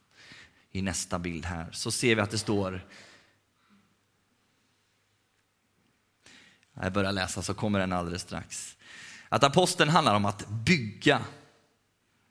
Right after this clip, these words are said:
Profeten, det handlar om att lyssna. Att vara herde handlar om att älska. Att vara evangelist handlar om att berätta. Och att vara lärare handlar om att man vill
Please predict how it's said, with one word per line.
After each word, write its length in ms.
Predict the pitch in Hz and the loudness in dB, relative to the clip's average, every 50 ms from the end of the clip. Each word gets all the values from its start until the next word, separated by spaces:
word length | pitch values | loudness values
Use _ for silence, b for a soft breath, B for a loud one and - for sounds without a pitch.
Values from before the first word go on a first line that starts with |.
| _ _ _ - - - | _ _ _ -10 -8 -6
Profeten, 520 | - 113 101 98 120 120 113 113 - 123 117 | -4 -4 -2 2 2 2 2 2 0 0 0
det 60 | 110 | 2
handlar 180 | 117 127 107 | 2 2 0
om 100 | 92 95 | 0 -2
att 160 | 90 92 - - - | -4 -6 -8 -12 -10
lyssna. 840 | 104 98 107 120 135 127 - - - - - - - 101 101 - - - - _ _ _ _ _ _ _ b b b b b b b b b b b | -8 -6 -4 -4 -4 -4 -4 -4 -4 -4 -6 -6 -4 -6 -6 -8 -10 -16 -20 _ _ _ _ _ _ _ b b b b b b b b b b b
Att 120 | b 104 | b -2
vara 120 | 117 127 120 | 2 2 2
herde 500 | 117 151 208 190 156 135 120 117 - 151 | 4 4 4 6 6 6 6 6 4 4
handlar 440 | 175 180 160 123 110 107 101 101 B B B B | 4 4 4 6 4 4 2 0 B B B B
om 140 | B 143 127 | B 0 0
att 160 | 110 104 - - - - | 0 0 -2 -8 -8 -2
älska. 680 | - 180 139 92 85 90 - - - - - - 110 - - - _ _ _ _ _ _ _ _ _ _ _ _ _ _ _ _ _ _ _ _ _ _ _ _ _ | -2 -2 -2 -2 -6 -6 -4 -4 -4 -6 -6 -8 -10 -10 -10 -18 _ _ _ _ _ _ _ _ _ _ _ _ _ _ _ _ _ _ _ _ _ _ _ _ _
Att 140 | - 101 104 | -8 -6 -2
vara 200 | 127 123 101 95 | 0 0 0 2
evangelist 840 | 101 101 104 98 104 107 110 117 - - - - - - - - - - - - | 0 0 2 2 0 0 0 -2 -4 -6 -8 -8 -10 -12 -16 -20 -20 -20 -18 -8
handlar 200 | - 131 117 98 | -4 -2 -2 -2
om 100 | 90 87 | -2 -6
att 160 | - - - - | -8 -12 -14 -14
berätta. 800 | 90 95 - 117 117 113 113 - - - _ _ - - 95 - - _ _ _ _ _ _ _ _ b b b b b b b b | -12 -6 0 0 0 0 0 -6 -8 -16 _ _ -16 -14 -14 -14 -16 _ _ _ _ _ _ _ _ b b b b b b b b
Och 100 | - 131 | 2 2
att 100 | 143 135 | 2 4
vara 260 | 147 175 180 147 98 | 6 6 6 6 6
lärare 760 | 95 98 98 104 131 139 117 87 90 87 90 87 85 73 71 - - b b b b | 4 2 2 4 4 2 2 0 -4 -4 -4 -8 -8 -10 -10 -12 -14 b b b b
handlar 360 | b - - - 143 98 92 | b -2 0 0 2 2 0
om 120 | 90 90 90 | 0 -2 -4
att 140 | 92 - - | -6 -8 -8
man 260 | 92 92 87 87 92 | -8 -8 -6 -6 -6
vill 440 | 117 131 123 92 69 - 90 92 | -6 -4 -4 -6 -8 -10 -12 -14